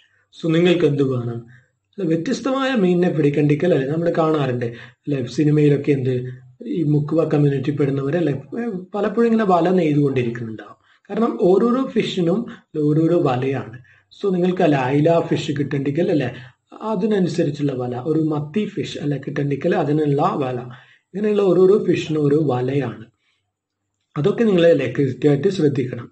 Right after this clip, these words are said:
അല്ല, so, ഇവള് എന്തായിരിക്കാം ഈ വലയെ പറ്റിയൊക്കെ ഇവിടെ പറയുന്നത്? ആധുനിക, അല്ലെ, ഏ, ഇതയുടെ ആ ഒരു ഹ്യൂജ്നെസ്, അല്ലെ, ഭീകരതയുമായി കടന്നു വരുന്ന, അല്ലെ, വലിയ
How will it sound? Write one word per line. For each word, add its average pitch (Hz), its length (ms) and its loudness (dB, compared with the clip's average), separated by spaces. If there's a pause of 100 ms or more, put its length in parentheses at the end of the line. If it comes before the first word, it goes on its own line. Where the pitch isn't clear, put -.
അല്ല, 151 280 0
so, 156 180 -2
ഇവള് 214 260 2
എന്തായിരിക്കാം 170 800 2
ഈ 147 180 2 (340)
വലയെ 143 560 2
പറ്റിയൊക്കെ 147 420 0
ഇവിടെ 135 300 0
പറയുന്നത്? 120 600 -6 (1700)
ആധുനിക, 165 580 4
അല്ലെ, 135 400 0 (360)
ഏ, 143 100 -6 (880)
ഇതയുടെ 151 540 4
ആ 139 100 -6
ഒരു 151 460 -4 (600)
ഹ്യൂജ്നെസ്, 160 640 0
അല്ലെ, 143 160 -2
ഭീകരതയുമായി 151 840 2 (100)
കടന്നു 143 240 -2
വരുന്ന, 139 480 -2
അല്ലെ, 143 160 -4
വലിയ 147 400 -2